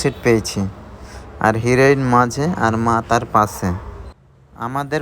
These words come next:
ফ্লাইটটা ছাড়ার কথা একটার দিকে, কিন্তু একটার দিকেও অনেক লেট হয়ে গেছে, তিরিশ মিনিট। আর হিরোইন তো ওই যে এখন আসছে, আর আমি কিন্তু আগে উঠে সিট নম্বর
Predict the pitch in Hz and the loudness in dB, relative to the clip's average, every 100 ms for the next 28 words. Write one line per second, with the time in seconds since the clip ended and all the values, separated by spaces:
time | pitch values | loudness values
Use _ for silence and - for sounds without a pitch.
0 | 147 139 135 - 160 - 131 131 135 135 | -2 -2 -2 0 -2 0 2 2 2 0
1 | 139 131 120 - 143 127 123 127 160 - | 2 2 2 4 2 2 -2 -2 -4 -2
2 | 123 120 127 123 120 117 - 135 123 127 | -2 -2 -2 0 2 2 4 2 2 -2
3 | 127 139 139 104 120 131 127 127 131 131 | 0 0 0 0 0 0 2 2 2 2
4 | 120 117 127 131 123 120 123 123 156 - | 0 0 -4 -2 -2 -2 -2 -2 -4 -10
5 | - - - - _ _ _ - 117 107 | -14 -12 -14 -16 _ _ _ -8 -8 -6
6 | 120 135 147 147 143 151 160 143 131 135 | -4 0 0 -2 0 2 4 2 2 2
7 | 131 127 135 127 123 - 147 180 - - | 2 2 0 0 0 -2 -4 -4 -8 -12
8 | - 113 117 123 127 135 127 135 117 120 | 0 2 4 2 -4 -4 -2 0 2 2
9 | 131 123 - 151 - - - - - 127 | 2 -2 -2 -6 -6 -14 -16 -14 -6 -2
10 | 123 123 123 123 | 0 0 2 2